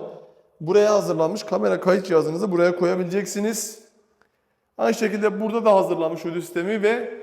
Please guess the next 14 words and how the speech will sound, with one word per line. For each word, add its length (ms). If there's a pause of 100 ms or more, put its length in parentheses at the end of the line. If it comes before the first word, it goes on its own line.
(420)
ısı 260
pompası 400
ve 120
klima 300
tesisatı 460
düzenlenmiş. 560
Yani 180
siz 180
klimanızı 420
taktığınız 420
zaman 300
ekstra 460
bir 100
yeri 560